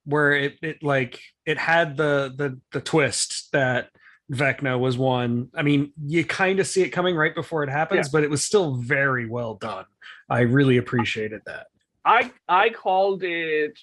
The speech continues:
Speaker 2: when, um, we get the flashback from Creel.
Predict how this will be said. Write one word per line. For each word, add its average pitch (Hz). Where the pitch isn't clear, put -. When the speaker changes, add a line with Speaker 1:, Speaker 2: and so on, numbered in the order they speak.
Speaker 2:
when, 147
um, 127
we 143
get 151
the 147
flashback 131
from 117
Creel. 117